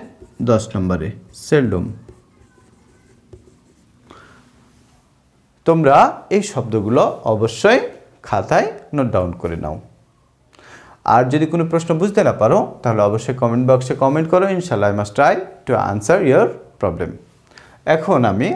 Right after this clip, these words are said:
আরও নতুন কোন সেন্টেন্স নিয়ে আলোচনা করব। প্রিয় শিক্ষার্থী বন্ধুরা,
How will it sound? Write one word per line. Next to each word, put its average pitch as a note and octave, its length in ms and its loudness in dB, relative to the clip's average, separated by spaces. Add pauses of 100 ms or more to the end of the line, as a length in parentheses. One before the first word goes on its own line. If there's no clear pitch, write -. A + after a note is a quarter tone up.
আরও C3 180 4
নতুন E3+ 300 -2
কোন B2+ 120 -4
সেন্টেন্স F#2+ 480 -8
নিয়ে F3+ 160 2 (220)
আলোচনা G2 400 -4
করব। - 360 -14 (1300)
প্রিয় D#3+ 180 4
শিক্ষার্থী D#3 380 -4
বন্ধুরা, F#2 640 0